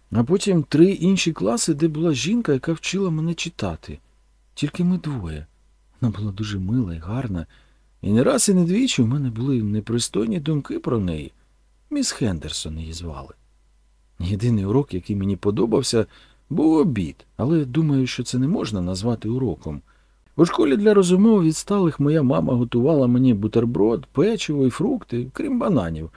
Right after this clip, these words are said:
І я брав це з собою до школи.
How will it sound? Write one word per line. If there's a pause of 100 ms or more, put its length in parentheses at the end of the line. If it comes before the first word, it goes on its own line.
(560)
І
я
брав
це
з
собою
до
школи.